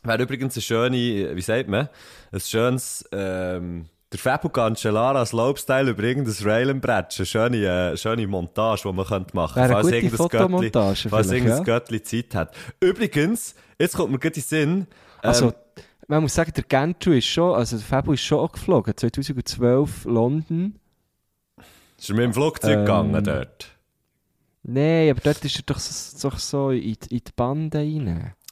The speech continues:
Speaker 1: Also, schau, übrigens, apropos Fabu.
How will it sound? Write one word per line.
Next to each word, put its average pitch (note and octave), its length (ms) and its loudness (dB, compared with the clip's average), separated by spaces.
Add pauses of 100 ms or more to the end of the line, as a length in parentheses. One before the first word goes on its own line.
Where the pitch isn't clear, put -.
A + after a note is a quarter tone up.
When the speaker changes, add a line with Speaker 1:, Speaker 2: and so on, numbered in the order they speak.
(380)
Speaker 1:
Also, C#3+ 260 0
schau, E3 300 0
übrigens, E3 400 2
apropos C#3+ 600 0
Fabu. C3+ 420 0